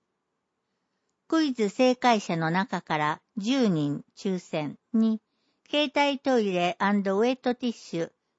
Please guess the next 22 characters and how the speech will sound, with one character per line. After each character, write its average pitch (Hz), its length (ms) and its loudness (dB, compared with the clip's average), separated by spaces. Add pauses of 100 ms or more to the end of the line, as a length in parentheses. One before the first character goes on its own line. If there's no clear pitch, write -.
各 277 300 -2
五 202 140 -2
個 285 160 -2
セ 277 140 -4
ッ 254 80 -4 (100)
ト 165 180 0
を 180 60 -2
プ 190 140 -12
レ 175 120 -2
ゼ 151 180 -6
ン 135 120 -6
ト。 - 220 -14 (1400)
写 240 220 2
真。 220 580 0 (920)
携 285 300 0
帯 262 240 2
ト 240 220 2
イ 180 100 2
レ 165 220 0
五 208 160 0
個 160 160 -6
と 143 340 -6